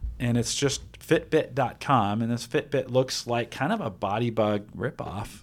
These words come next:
so to speak. Um, it, it goes on a strap, goes around your wrist, you wear it all day. Um, uh, you, it, I assume at some point you need to charge it, so there's a charging station that goes with it, and, and I imagine it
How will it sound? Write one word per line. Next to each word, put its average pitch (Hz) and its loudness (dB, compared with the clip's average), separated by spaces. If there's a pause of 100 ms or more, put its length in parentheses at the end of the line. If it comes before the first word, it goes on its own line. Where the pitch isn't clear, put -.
so - -4
to 98 -4
speak. 98 -8 (560)
Um, 127 6 (220)
it, 156 4
it 147 2
goes 143 6
on 175 4
a - 0
strap, 151 6 (140)
goes 127 4
around 131 4
your 175 4
wrist, 143 2
you 123 -4
wear 117 4
it 117 0
all 117 0
day. 131 0 (420)
Um, 113 -4
uh, 110 -6
you, 113 0
it, 110 -4
I 120 -8
assume 208 0
at 135 0
some 170 2
point 135 0
you 123 2
need 120 2
to 87 -6
charge 95 -2
it, - -8
so 101 -2
there's 104 -2
a 107 -6
charging 113 0
station 104 -4
that 90 -6
goes 98 -6
with 90 -6
it, 92 -4
and, 92 -6
and 101 -8
I 98 -6
imagine 95 -4
it 92 -8